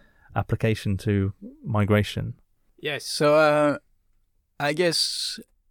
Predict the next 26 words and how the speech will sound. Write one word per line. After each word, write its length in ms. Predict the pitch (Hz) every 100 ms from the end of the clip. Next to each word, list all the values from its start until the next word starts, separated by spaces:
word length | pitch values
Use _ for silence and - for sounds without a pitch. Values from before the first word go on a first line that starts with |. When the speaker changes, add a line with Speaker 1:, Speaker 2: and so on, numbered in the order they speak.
| _
Speaker 2:
yeah, 140 | 131 117
the 120 | 127
economics 460 | 151 208 196 180
of 140 | - 151
education 560 | 147 147 175 165 147
has 160 | 127 127
the 100 | 131
advantage 480 | 127 123 120 123 107
that 280 | 120 - -
you 120 | 123
are, 400 | 113 110 113 110 - _ _ _ -
you 120 | 151
can 320 | - 165 160 - -
observe 560 | 170 - - 165 151
quite 340 | - 165 147 -
closely 520 | - 156 151 - 135
students, 580 | 127 - 147 117 120 -
and 200 | 127 117
so 160 | - -
in 100 | 127
some 180 | - 131
cases 340 | 139 131 120
you 100 | 117
can 220 | 123 120
manipulate 600 | 120 123 123 - 127 123
things, 520 | - 123 107 113 147